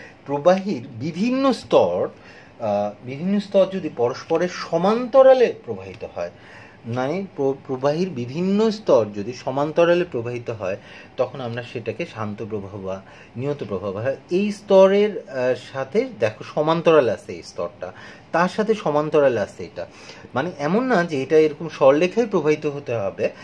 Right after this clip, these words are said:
এটা এরকম বক্ররেখাও প্রবাহিত হতে পারবে। ধরো এরকম একটা বা-, বাঁকা, বাঁকাভাবেও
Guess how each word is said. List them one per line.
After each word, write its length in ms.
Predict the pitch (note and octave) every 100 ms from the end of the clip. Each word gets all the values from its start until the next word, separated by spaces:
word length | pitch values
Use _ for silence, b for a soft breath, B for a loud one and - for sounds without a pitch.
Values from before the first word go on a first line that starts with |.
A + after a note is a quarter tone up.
| B B
এটা 160 | D3+ F#3
এরকম 220 | F#3+ G3
বক্ররেখাও 600 | C#3 C#3+ - G3 G3+ A#3
প্রবাহিত 440 | A3+ B2 G#2+ G#2 F#2
হতে 220 | F#2 G2
পারবে। 320 | F2+ E2 G2
ধরো 320 | G#2+ A#2 G#2+ G#2 - -
এরকম 260 | G#2 G#2
একটা 240 | G2+ - F#2
বা-, 300 | F2 - G#2 - - G#2+
বাঁকা, 420 | F2+ - - F2+ G2+ - - - - - - -
বাঁকাভাবেও 720 | G2+ G2+ - C3 D#3 G3+ F#3